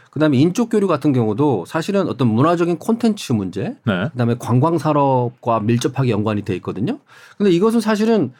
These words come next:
Speaker 1: 정치라든가 이런 외교 현안에 영향을 크게 안 받아요. 왜냐하면 그것은 자기의 어떤 개인적인 어떤 즐거움,
Speaker 2: 기호죠,
Speaker 1: 어,
Speaker 2: 기호.
Speaker 1: 개인적인 기호, 그다음에
Speaker 2: 네.
Speaker 1: 경제적인 판단, 이러고, 어, 뭐, 엔화가 좀 싸졌다, 거기 가면 싸더라,
Speaker 2: 네.
Speaker 1: 뭐, 이런 판단에서 움직이기 때문에 그거는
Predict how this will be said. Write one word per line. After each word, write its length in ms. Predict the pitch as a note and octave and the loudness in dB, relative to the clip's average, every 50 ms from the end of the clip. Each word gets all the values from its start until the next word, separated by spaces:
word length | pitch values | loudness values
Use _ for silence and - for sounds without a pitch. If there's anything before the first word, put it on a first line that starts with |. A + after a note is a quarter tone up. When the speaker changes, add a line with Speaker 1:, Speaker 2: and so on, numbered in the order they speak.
| _ _ - | _ _ -4
Speaker 1:
정치라든가 720 | - D#3 F3+ G3+ G3 - - A3+ G#3+ G#3+ G3+ G#3 G3+ G3+ G3 | 0 0 0 0 0 0 0 2 2 2 2 2 2 2 4
이런 260 | F3 D#3+ E3+ E3 D3+ | 4 4 2 2 4
외교 260 | B2 A#2+ C#3 C#3+ F#3 E3 | 4 4 4 4 2 2
현안에 280 | E3+ F3 F3 F3 E3+ C#3+ | 2 2 0 2 2 2
영향을 300 | A#2+ B2 C3 C#3 D3+ - | 2 2 2 0 0 -4
크게 200 | - - - G3+ | -4 -4 -4 -2
안 200 | F#2+ F#2+ A2 A2+ | -2 0 0 0
받아요. 440 | C#3 B2+ B2 G#2 E2+ E2 F#2+ G2 | 0 0 0 -2 -4 -4 -6 -6
왜냐하면 340 | F#2+ A2+ C3+ D3+ D#3 E3 C#3+ | -4 -2 0 0 0 -2 -2
그것은 260 | - D#3 C#3+ D3+ D#3+ | -4 -4 -4 -4 -4
자기의 340 | - - B2 A#2+ C3 E3 E3+ D3+ | -6 -6 -6 -4 0 0 2 0
어떤 440 | A#2+ - - B2+ A#2+ A2 G2 - | 0 0 0 0 0 0 -2 -4
개인적인 880 | - - A#2 C3+ F#3 A3 G3+ B3 A#3 G#3+ A3+ A3 G3+ F#3+ F3 D3+ B2+ - | -4 -2 0 2 2 4 2 2 0 0 0 0 0 0 0 0 -2 -2
어떤 520 | - - - A2+ G2+ F#2+ F2+ F2 F2 - - | -6 -8 -6 -4 -4 -4 -4 -6 -8 -10 -2
즐거움, 540 | - C#3 D3+ C#3+ D3 A#2 F2 E2 D#2 C#2+ D2 - - | 2 2 4 4 4 2 0 0 -4 -8 -12 -14 -6
Speaker 2:
기호죠, 380 | - C3+ B2+ C3+ B2+ F#2+ G2+ | -2 0 2 2 2 2 0
Speaker 1:
어, 20 | G2+ | -2
Speaker 2:
기호. 120 | G#2 F#2+ | -2 0
Speaker 1:
개인적인 540 | F2+ - C#3 D#3 E3+ E3+ E3+ D#3+ D#3+ E3+ D3+ | 0 2 4 4 4 4 2 2 2 0 0
기호, 420 | C3 - E3 D#3 E3+ D3 F2+ D2 E2 | 0 0 2 2 4 2 2 0 -2
그다음에 260 | A#2 A#2 G#2+ G#2 G2+ | -2 -2 -2 -2 -2
Speaker 2:
네. 60 | F#2+ | -2
Speaker 1:
경제적인 500 | - B2 D3 D3 D#3 D#3 D3+ D3 D3+ C3+ | 0 0 0 2 2 2 2 2 0 0
판단, 340 | - - G#3 G3+ F#3 D3+ A2 | -2 -2 -2 0 0 0 0
이러고, 220 | G2+ G#2 G2 G#2 | 0 0 -2 -2
어, 180 | - - G2+ G2 | -4 -4 -4 -4
뭐, 160 | F#2+ G#2 G2+ | -4 -4 -4
엔화가 320 | A2+ A2+ A#2+ A#2 A2+ A2 | -2 0 0 0 0 -2
좀 80 | G#2+ A2 | -2 -4
싸졌다, 320 | - C#3+ C#3+ C#3+ B2 A#2+ | -2 -2 -2 -2 -2 -4
거기 180 | - - G#2 G#2+ | -2 -2 -2 0
가면 140 | G2+ G2+ G2+ | 0 -2 -2
싸더라, 480 | - D3+ D3+ D#3+ - - F2 D2 D2 - | -2 -2 -2 0 0 -2 -2 -2 -2 -2
Speaker 2:
네. 280 | C3 A2+ F2+ E2 G2+ | 0 0 0 0 0
Speaker 1:
뭐, 100 | G2+ B2+ | 2 2
이런 220 | B2 C#3+ F3 F3 - | 4 4 2 0 0
판단에서 500 | - F3 F3 E3+ E3+ D#3 D3+ C#3 B2 C3 | -2 -2 -2 0 0 0 0 0 0 0
움직이기 360 | A#2 A2 A2 A2 G#2+ G2+ F#2+ | 0 0 -2 -4 -6 -6 -8
때문에 560 | - G2 F2 F#2 A2 C#3 D3+ A#2 E2+ E2 - _ _ _ _ _ _ _ | -6 -6 -4 -4 -2 -2 -2 -4 -6 -8 -12 _ _ _ _ _ _ _
그거는 500 | - - E3 G3+ A3 A3 G#3 F3+ B2+ - | -2 0 2 2 4 4 4 2 2 0